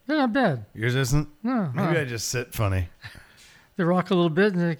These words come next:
Speaker 1: nice and comfy.
Speaker 2: Yeah, that's true. I mean, it's pretty basic setup in here. I have a card table. I have some patio furniture that I stole off the back porch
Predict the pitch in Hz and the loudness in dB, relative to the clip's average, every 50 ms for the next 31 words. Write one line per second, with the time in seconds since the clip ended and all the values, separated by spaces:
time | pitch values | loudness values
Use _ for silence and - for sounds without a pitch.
0 | - 170 170 165 - - - 160 - - 185 156 - 208 214 220 190 143 135 143 | -2 -2 -2 -2 -2 -4 -6 -6 -4 -4 -6 -4 -4 -6 -6 -4 -4 -4 -2 -2
1 | 151 147 110 101 113 113 - - - 135 127 123 110 107 104 110 123 131 135 135 | -2 -2 -2 -4 -4 -6 -6 -4 0 2 2 2 2 0 0 2 2 2 2 2
2 | 127 - - - 185 196 151 135 131 - - 110 - - 131 123 120 104 113 107 | 0 -2 0 0 0 2 2 2 0 0 0 -4 -2 0 2 2 2 2 2 4
3 | 107 107 104 104 104 98 92 - 123 120 123 123 - 135 131 127 123 123 123 123 | 4 6 4 4 2 0 0 0 0 0 0 0 0 0 2 2 2 0 0 0
4 | 120 113 107 104 101 101 - 104 104 - - 120 120 120 120 120 113 - 131 120 | 2 2 0 0 0 -2 -4 -4 -2 0 0 0 0 0 -2 -4 -4 -4 -2 -2
5 | 117 117 - - 117 113 107 104 - - 117 110 107 - - 95 92 104 104 98 | -2 -2 -2 -2 0 0 0 -2 -2 -2 -4 -4 -4 -4 -6 -6 -4 -4 -4 -4
6 | - - 113 113 113 113 110 - - | -4 -4 -4 -2 -2 -4 -6 -8 -14